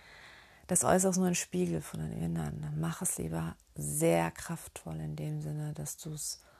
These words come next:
so gestaltest, dass es von innen nach außen sich gut anfühlt, also dass du von innen gefestigt bist. Weil dadurch ist alles in deinem Leben möglich. Ja. Ja,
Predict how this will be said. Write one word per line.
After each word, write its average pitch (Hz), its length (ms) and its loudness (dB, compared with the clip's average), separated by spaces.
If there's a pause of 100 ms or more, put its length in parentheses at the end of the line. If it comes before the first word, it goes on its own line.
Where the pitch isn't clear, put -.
(180)
so 170 720 0 (320)
gestaltest, 160 1040 -2
dass 151 160 -4
es 160 80 -8
von 165 180 -8 (140)
innen 160 280 -2
nach 147 240 -6
außen 143 340 -6
sich - 220 -12
gut - 220 -16
anfühlt, - 360 -8
also 151 120 0
dass 147 160 -2
du - 60 -8
von - 260 -6
innen 147 280 -4
gefestigt - 680 -10
bist. - 220 -8 (720)
Weil 160 100 0
dadurch 170 360 10
ist - 200 -2
alles 160 320 6
in 156 80 0
deinem 147 200 -2
Leben 143 260 -4
möglich. 143 380 -10 (520)
Ja. 156 360 -6 (2000)
Ja, 180 540 8